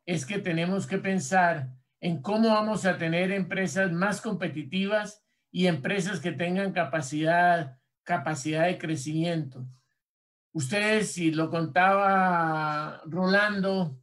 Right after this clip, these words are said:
vivieron la experiencia del cacao, nosotros la del café. Ustedes han vivido la del petróleo, la del banano, nosotros la del níquel, la del carbón, la del oro, etcétera.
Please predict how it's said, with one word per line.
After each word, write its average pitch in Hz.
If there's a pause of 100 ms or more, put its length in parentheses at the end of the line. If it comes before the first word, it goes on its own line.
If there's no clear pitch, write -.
(100)
vivieron 180
la 180
experiencia 156
del 160
cacao, 185
nosotros 170
la 170
del 147
café. 165 (400)
Ustedes 202
han 190
vivido 196
la 185
del 160
petróleo, 196
la 170
del 165
banano, 185
nosotros 165
la 175
del 156
níquel, 185
la 156
del 151
carbón, 160 (320)
la 160
del 160
oro, 185
etcétera. 170